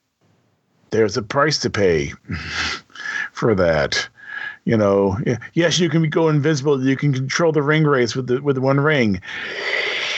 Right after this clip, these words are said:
You don't like what happens to you as, as you go along. Just ask a certain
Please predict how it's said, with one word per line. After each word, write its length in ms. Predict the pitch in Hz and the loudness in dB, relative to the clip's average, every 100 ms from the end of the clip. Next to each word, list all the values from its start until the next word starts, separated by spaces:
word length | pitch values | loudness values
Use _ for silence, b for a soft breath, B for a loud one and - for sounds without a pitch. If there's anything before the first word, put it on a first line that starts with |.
| B B | B B
You 180 | 151 139 | -4 0
don't 260 | 180 208 | 2 0
like 220 | 165 160 165 | 0 0 2
what 120 | 147 | 2
happens 400 | 139 151 123 104 | 2 0 0 0
to 120 | 117 | 2
you 160 | 107 101 | 2 4
as, 200 | 104 101 | 2 0
as 120 | 98 | 0
you 80 | 113 | 0
go 220 | 117 113 | 2 2
along. 540 | 117 117 101 87 82 | 2 2 2 2 0
Just 220 | 107 139 | 0 0
ask 220 | 131 120 - | 0 0 0
a 60 | |
certain 720 | 104 131 117 110 110 104 98 | 0 2 2 2 2 2 0